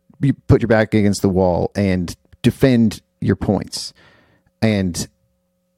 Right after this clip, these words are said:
you're like, you're gonna be the Jesus Christ that's gonna die on that cross at the end. And eventually everybody's gonna see it afterwards, right? And you're the first one, you're one of the first ones that has been very, very vocal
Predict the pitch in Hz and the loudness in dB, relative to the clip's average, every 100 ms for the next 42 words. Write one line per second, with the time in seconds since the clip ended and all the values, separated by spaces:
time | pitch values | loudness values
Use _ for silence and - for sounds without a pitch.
0 | _ - 110 120 104 95 - 104 92 98 | _ -2 2 2 2 -2 -6 -6 -2 -2
1 | 90 92 90 85 95 92 87 - - 95 | 0 -2 -2 -2 0 0 -4 -4 -2 -2
2 | 87 - - 95 85 95 98 95 90 90 | -2 -8 -4 -4 -2 0 2 0 0 -2
3 | - - 107 87 - - - _ _ _ | -4 -2 0 0 -6 -12 -20 _ _ _
4 | - 101 - 95 90 85 87 80 _ _ | -2 -2 0 0 0 0 -4 -8 _ _
5 | _ _ _ - 110 95 95 147 - 117 | _ _ _ -2 0 0 0 0 2 2
6 | 104 107 101 101 95 101 87 - 135 107 | 2 2 0 0 0 0 -2 0 2 2
7 | - _ _ _ _ - 120 127 - 101 | -2 _ _ _ _ -2 0 0 0 0
8 | 90 92 - - - _ _ _ - 101 | 0 -4 -8 -14 -16 _ _ _ -4 0
9 | 107 - 101 95 90 - _ - 101 123 | 0 0 0 0 -2 -6 _ -10 0 2
10 | 147 117 127 104 - 110 95 - 113 110 | 4 2 2 2 0 0 2 0 0 2
11 | 107 98 120 104 107 98 90 95 87 92 | 0 0 0 0 0 0 0 -2 0 -2
12 | 90 85 104 101 95 92 90 95 92 - | -2 0 2 2 0 -2 -2 -2 -2 -2
13 | 87 | -6